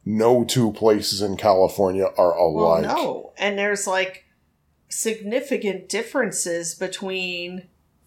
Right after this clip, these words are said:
Speaker 2: southern and southern, central, and northern.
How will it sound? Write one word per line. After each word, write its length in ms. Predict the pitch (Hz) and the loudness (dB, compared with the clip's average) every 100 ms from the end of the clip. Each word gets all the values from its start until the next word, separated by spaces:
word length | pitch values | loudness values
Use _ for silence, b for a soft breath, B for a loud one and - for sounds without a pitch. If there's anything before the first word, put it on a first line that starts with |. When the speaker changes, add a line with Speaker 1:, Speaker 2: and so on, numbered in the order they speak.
| _ | _
Speaker 2:
southern 560 | - 180 170 196 196 190 | -6 0 2 2 0 -2
and 280 | 185 175 - _ _ | -4 -6 -12 _ _
southern, 500 | - 214 226 240 233 | -6 -4 -2 -2 -4
central, 680 | - 214 208 - 226 202 - | -2 -2 -2 -4 -2 -2 -2
and 280 | 202 226 190 | -2 -2 -2
northern. 680 | 156 117 131 - 82 214 | -6 -8 -8 -10 -10 -14